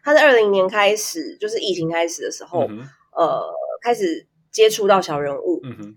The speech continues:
Speaker 1: 那我还记得他有一天就突然跟我说他，他在听一个，呃，在讲篮球的一个 podcast，
Speaker 2: 嗯哼。
Speaker 1: 然后他觉得，呃，就是里面的人的聊天的方式，还有就是那个，呃，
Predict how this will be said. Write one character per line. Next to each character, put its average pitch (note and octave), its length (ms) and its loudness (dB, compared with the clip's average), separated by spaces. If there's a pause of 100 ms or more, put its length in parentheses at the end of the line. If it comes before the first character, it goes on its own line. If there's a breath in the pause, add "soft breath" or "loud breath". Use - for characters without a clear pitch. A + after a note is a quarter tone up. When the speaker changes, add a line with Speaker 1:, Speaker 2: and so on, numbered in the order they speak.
Speaker 1:
那 B3 120 4
我 G3 60 6
还 F3+ 100 6
记 G#3 140 2
得 G#3 40 6
他 G#3 120 2
有 E3 140 2
一 E3+ 60 -2
天 F#3 460 0 (280)
就 A#3 120 4
突 G#3+ 100 -2
然 F3+ 140 6
跟 F#3 100 6
我 D3+ 120 2
说 E3+ 200 -4
他， E3+ 240 -6 (200)
他 F#3 100 -4
在 F#3+ 140 4
听 D#3+ 320 -4
一 D3+ 40 -10
个， B2+ 400 -4
呃， A#2 200 -12
在 - 100 2
讲 C3+ 160 -2 (160)
篮 C#3 180 -4
球 C#3 280 -6
的 - 120 -10 (300)
一 - 60 -18
个 D3 200 -2
podcast， A#2 680 -8
Speaker 2:
嗯 G#2+ 60 -14
哼。 B2+ 100 -20 (420 soft breath)
Speaker 1:
然 E3+ 160 -2
后 F#3 220 2
他 G3 100 2
觉 E3 220 0
得， D#3 480 -2 (180)
呃， C#3+ 560 -8 (960)
就 C#4 100 4
是 C4+ 140 2
里 E3+ 100 2
面 G#3+ 220 4
的 F3 180 4
人 D#3+ 300 2
的 D#3+ 400 0
聊 F3+ 180 4
天 G3+ 240 2
的 F3+ 80 2
方 E3 280 -2
式， F3+ 240 -4
还 D#3+ 100 -2
有 E3 100 0
就 E3+ 120 -4
是 F3 140 -6
那 E3+ 100 -2
个， C#3+ 280 -6 (300)
呃， E3+ 140 -4